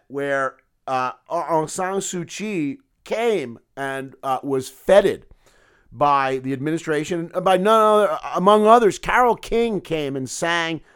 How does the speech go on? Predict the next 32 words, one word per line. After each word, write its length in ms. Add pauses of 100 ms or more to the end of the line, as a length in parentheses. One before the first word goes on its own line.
(260)
a 60
version 420
of 120
You 180
Got 280
a 40
Friend 540
for 220
her 260 (600)
m-, 220
that 260
changed 380
the 60
words 380
to 80
make 220
it 100
just 260
for 200
Aung 80
San 280
Suu 180
Kyi. 220
This 180
was 160
really 320
a 60
moment 460 (520)
celebrating 920 (300)
this, 200 (160)
this 440 (380)
hero 680